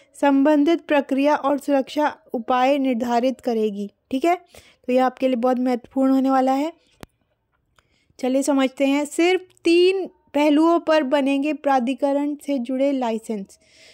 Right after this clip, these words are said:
सिर्फ तीन आपके बिंदु डिसाइड हुए हैं, उन्हीं पर सिर्फ लाइसेंस आपको दिया जाएगा, ठीक है। उसके अलावा धोखाधड़ी से सिम लेने पर तीन साल की सज़ा। अगर आप धोखाधड़ी से सिम लेते हैं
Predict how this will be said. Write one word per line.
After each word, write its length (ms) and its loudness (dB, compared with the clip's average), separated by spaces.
सिर्फ 440 -2
तीन 440 0
आपके 400 -4
बिंदु 460 -2
डिसाइड 540 -2
हुए 240 -2
हैं, 280 -2
उन्हीं 300 0
पर 420 0
सिर्फ 340 -4
लाइसेंस 520 -2
आपको 240 -4
दिया 260 0
जाएगा, 460 -2
ठीक 180 -4
है। 240 -4
उसके 220 -4
अलावा 300 2
धोखाधड़ी 760 2
से 180 -2
सिम 360 -4
लेने 320 0
पर 280 -4
तीन 340 -4
साल 260 -4
की 140 -8
सज़ा। 260 -8
अगर 120 -4
आप 360 -2
धोखाधड़ी 640 -2
से 180 -6
सिम 260 -4
लेते 280 -4
हैं 200 -4